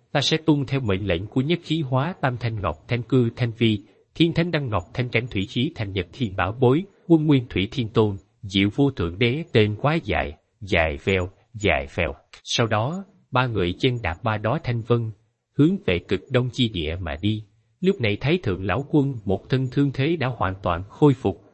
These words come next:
và đạo hạnh càng ngày càng tinh tiến. Các lộ nhân mã,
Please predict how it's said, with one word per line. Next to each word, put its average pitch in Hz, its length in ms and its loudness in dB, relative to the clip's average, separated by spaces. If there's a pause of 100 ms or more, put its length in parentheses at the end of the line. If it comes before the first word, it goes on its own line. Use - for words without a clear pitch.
(280)
và 120 140 2
đạo 117 200 0
hạnh 113 320 -2
càng 92 280 -2
ngày 82 220 -2
càng 80 240 -4
tinh 104 200 0
tiến. 113 240 -2 (480)
Các 170 180 0
lộ 85 200 0
nhân 101 240 -2
mã, 92 300 -4